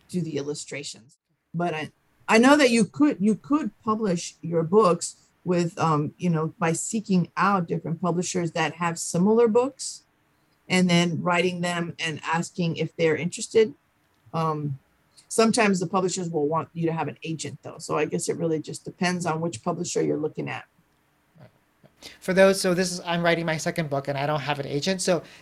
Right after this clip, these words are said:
Speaker 2: if teachers are out there who say, "Oh, I wanna write a book," don't worry. If you have an agent, great. If you don't,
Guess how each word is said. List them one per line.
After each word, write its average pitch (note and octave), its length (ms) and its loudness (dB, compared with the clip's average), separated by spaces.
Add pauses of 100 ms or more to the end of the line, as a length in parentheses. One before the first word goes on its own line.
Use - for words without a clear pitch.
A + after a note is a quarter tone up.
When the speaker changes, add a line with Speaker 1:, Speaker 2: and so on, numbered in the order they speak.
(100)
Speaker 2:
if F3+ 240 -2
teachers G3 540 2
are E3+ 160 0
out D#3+ 200 0
there F3 280 4 (180)
who E3 100 -8
say, E3 240 -6
"Oh, G3+ 380 2
I E3 80 -6
wanna F3 240 -2
write D#3+ 180 -4
a D#3+ 40 -6
book," G3+ 260 0 (220)
don't F3+ 180 2
worry. F3+ 240 4
If D#3 80 -4
you D#3 80 -2
have D#3+ 180 -2
an F3+ 60 -2
agent, F#3+ 380 -4
great. F3+ 360 2
If D#3+ 160 -8
you D#3+ 60 -8
don't, F#3+ 300 0